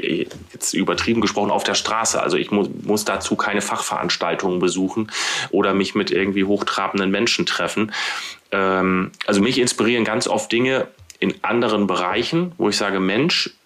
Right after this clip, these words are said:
wenn wir das bei uns in unserem Bereich so umsetzen würden, mega.“ Äh, das heißt, man muss nicht immer im Leben das Rad komplett neu erfinden, sondern oft hat's ja schon jemand erfunden, nur man muss es dann nur sozusagen übernehmen. Und da, da finde ich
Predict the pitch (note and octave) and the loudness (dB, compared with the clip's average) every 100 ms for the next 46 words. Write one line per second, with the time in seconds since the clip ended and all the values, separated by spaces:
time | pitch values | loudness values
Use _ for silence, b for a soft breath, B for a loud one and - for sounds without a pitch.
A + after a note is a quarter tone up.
0 | _ G2 F#2+ F2+ A2+ D#3 - - G2 F#2+ | _ 0 0 0 0 0 -2 0 2 4
1 | D#3+ - - F2 C#3+ C#3+ B2 A2 A#2 - | 2 0 2 2 2 2 0 0 -2 -2
2 | G2+ B2 C#3 A#2+ A2+ G2+ - F#2 F2 F2 | 2 2 4 2 2 2 -2 -2 2 2
3 | B2 B2 _ A2 G2 D2+ - - - F#2+ | 2 -4 _ -2 0 -2 -4 -10 -4 -2
4 | F#2 F#2 B B B B - F#2+ G#2 G#2 | -2 -2 B B B B -2 -2 0 0
5 | - G2+ G#2+ B2+ - C#3 - B2+ C3 B2+ | 0 2 2 2 2 2 2 2 2 2
6 | B2 B2+ B2 A2+ A2 B2 - - - G#2+ | 2 4 2 2 0 -2 -4 -4 -4 -2
7 | A2+ A#2 A#2+ A#2+ A2+ F#2 - F2+ D2+ E2+ | -2 0 2 2 2 0 0 0 0 0
8 | F#2 F#2+ - - - B2+ - G2 - F#2+ | 0 0 0 0 0 -2 -2 -2 0 0
9 | F#2+ F#2 E2+ F2+ - F#2 G#2+ A2 G2+ G2 | 2 0 0 -2 2 2 2 2 2 2
10 | G#2 G2+ G#2 G2+ - G2+ G2+ G2+ G2 - | 0 2 2 2 0 0 2 2 2 0
11 | G#2+ G2 G2 G2+ F#2+ F#2 G2+ A2 F2 A2+ | 0 0 0 -2 0 0 2 2 0 -2
12 | A2+ B B B B B B _ _ - | -4 B B B B B B _ _ -20
13 | _ _ - - G#2+ F#2+ G#2+ - G2 G2 | _ _ -10 -2 0 0 -2 -2 -2 0
14 | A#2 A2 F2 - - | 2 4 4 2 -4